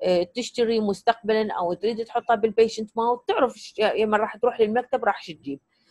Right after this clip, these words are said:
زين، according to the method of، of، of fabrication، preformed و custom made. يعني شنو preformed؟ يعني هي مصنعة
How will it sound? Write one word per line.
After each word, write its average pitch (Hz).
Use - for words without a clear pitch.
زين، 202
according 240
to 233
the 254
method 269
of، 214
of، -
of 240
fabrication، 220
preformed 269
و 226
custom 180
made. 139
يعني 226
شنو 269
preformed؟ 226
يعني 240
هي 233
مصنعة 226